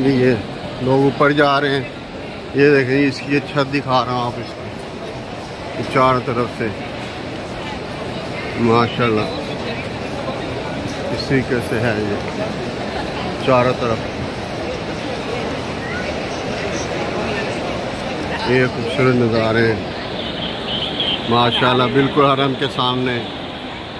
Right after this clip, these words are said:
یہ جو ہم اوپر کی طرف جا رہے ہیں وہ دکھا رہے ہیں آپ کو، یہ دیکھیں نیچے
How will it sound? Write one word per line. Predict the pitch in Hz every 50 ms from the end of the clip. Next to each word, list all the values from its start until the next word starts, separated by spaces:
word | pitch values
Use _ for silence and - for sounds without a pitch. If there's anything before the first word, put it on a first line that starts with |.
| - - - - - - _ - - - - -
یہ | 135 139 143 139
جو | 143 143
ہم | 139 143
اوپر | 139 127 123 - 147 143
کی | 139 147
طرف | 139 147 143 147 135
جا | 135 139 131 131 127
رہے | 131 131
ہیں | 127 127
وہ | 123 120 117 104 110
دکھا | 107 - 113 107 104 107
رہے | 110 117
ہیں | 113 113
آپ | 110 110 - -
کو، | 107
یہ | 107
دیکھیں | 104 104 104 104 98 95 98 98
نیچے | 104 101 98 - 127 123